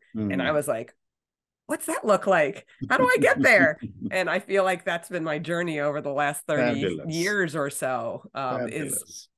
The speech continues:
Speaker 1: figuring that out. <laughs>
Speaker 2: Fabulous. Thank you for sharing this with me. I have time for one more question. And I know that you do a lot of writing on the subject of parenting and purpose. Tell me a little bit about the kind of, uh, stuff that you're writing.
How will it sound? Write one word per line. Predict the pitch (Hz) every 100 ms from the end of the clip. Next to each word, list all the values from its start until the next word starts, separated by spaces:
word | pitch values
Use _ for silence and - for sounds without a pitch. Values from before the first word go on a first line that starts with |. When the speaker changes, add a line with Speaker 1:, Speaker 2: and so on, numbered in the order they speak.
| _ _ -
Speaker 1:
figuring | 160 147 139
that | 127 95
out. | 98 - _ -
<laughs> | 175 - -
Speaker 2:
Fabulous. | 131 127 87 82
Thank | - 123 -
you | 127
for |
sharing | 113 110 107 98
this | 90 -
with | 95
me. | 82 82 73 - _ - - -
I | 147
have |
time | - 185
for | 180
one | 180 220
more | 165 -
question. | 113 104 - - 98
And | 101
I | 110
know | 117 127
that | 123 117 107
you | 104
do | 113
a | 110
lot | 110
of | 107
writing | 92 101 98 110 107 104 _ _ _ -
on | 101 98
the | 98
subject | - 107 98 107 107
of | 101 -
parenting | 110 120 123 123 123 98
and | 90 -
purpose. | 98 107 - 78 - - - _ _ _ _ _ -
Tell | 226
me | 226
a |
little | 160 185
bit | 170 156
about | 117 117 120 _ -
the | 113
kind | 117 117 110
of, | 95 _ _ -
uh, | 113 101 92 85 _ _ _
stuff | - - 113
that | 113 -
you're | 98
writing. | 90 92 90 78